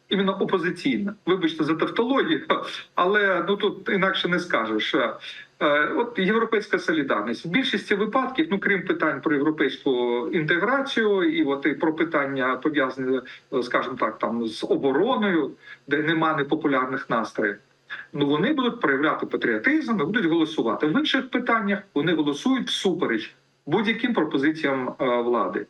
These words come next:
І я знаю позицію цих депутатів, представників цієї фракції, вони чесно кажуть,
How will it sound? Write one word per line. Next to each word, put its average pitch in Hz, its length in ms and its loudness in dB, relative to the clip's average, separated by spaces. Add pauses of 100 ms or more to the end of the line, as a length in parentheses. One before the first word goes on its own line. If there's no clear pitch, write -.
(220)
І 226 60 2
я 302 160 4
знаю 277 340 0
позицію 233 400 0
цих 214 200 0
депутатів, 214 840 0
представників 190 540 0
цієї 185 200 2
фракції, 233 520 2
вони 208 280 2
чесно 262 440 0
кажуть, 185 500 0